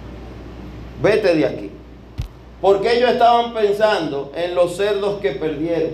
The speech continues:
no en el hombre que quedó sano. Ellos no pensaron que quizá tenían en su casa un enfermo,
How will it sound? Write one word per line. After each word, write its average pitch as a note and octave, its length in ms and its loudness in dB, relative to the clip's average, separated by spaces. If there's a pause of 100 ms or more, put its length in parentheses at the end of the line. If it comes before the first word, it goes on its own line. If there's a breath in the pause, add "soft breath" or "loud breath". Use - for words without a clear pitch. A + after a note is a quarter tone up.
(1400)
no E3 220 2
en F#3+ 100 2
el F3 140 2
hombre E3 320 0
que C#3 160 -6
quedó C3+ 260 2
sano. B2+ 380 -4 (1400)
Ellos C4+ 340 6
no C4 220 -2
pensaron A3+ 680 0
que G3 160 -4
quizá A3 360 -2
tenían A#3+ 360 -2
en A3 140 0
su G3 180 -2
casa G#3 240 -2
un G#3 120 2
enfermo, F3+ 560 -2